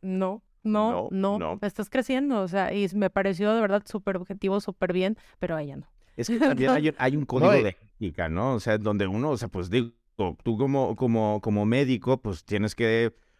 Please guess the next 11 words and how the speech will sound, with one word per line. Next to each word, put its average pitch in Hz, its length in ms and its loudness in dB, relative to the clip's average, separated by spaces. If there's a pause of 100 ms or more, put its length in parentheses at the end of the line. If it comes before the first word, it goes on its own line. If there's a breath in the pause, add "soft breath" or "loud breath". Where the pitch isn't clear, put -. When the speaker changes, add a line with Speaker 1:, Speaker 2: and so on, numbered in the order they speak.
(120)
Speaker 2:
no 120 240 0
es 131 80 0
solamente 131 480 0
por 120 180 2
el 101 120 2
negocio, 104 560 0
o - 20 -2
sea, 82 200 -4
también 82 440 0
es 113 340 -4 (240)
que, 107 220 2